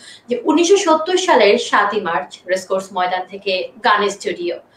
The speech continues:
স্বাধীন বাংলা বেতার, মানে স্বাধীন বাংলা বেতার কেন্দ্রের সাথে যুক্ত হলো জয় বাংলার সুর, যার নৈপথ্য কারিগর ছিলেন আপনি।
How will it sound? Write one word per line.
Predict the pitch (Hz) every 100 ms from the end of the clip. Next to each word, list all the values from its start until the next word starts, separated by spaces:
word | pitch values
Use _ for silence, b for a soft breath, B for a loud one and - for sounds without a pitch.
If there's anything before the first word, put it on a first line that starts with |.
| B B B _
স্বাধীন | - 254 208 233 214
বাংলা | 208 202 190
বেতার, | 180 180 185 180 180 - _ _ _ -
মানে | 339 330
স্বাধীন | 339 320 339
বাংলা | 320 311
বেতার | 262 254 254
কেন্দ্রের | 254 247
সাথে | 254 262 254
যুক্ত | 226 214 226
হলো | 208 208 208
জয় | 202 208 196
বাংলার | 190 185 170 170
সুর, | - 208 170 - _ B B B -
যার | 339 330
নৈপথ্য | 269 294 311 311 320 302
কারিগর | 247 233 233
ছিলেন | 226 240 208
আপনি। | 170 - -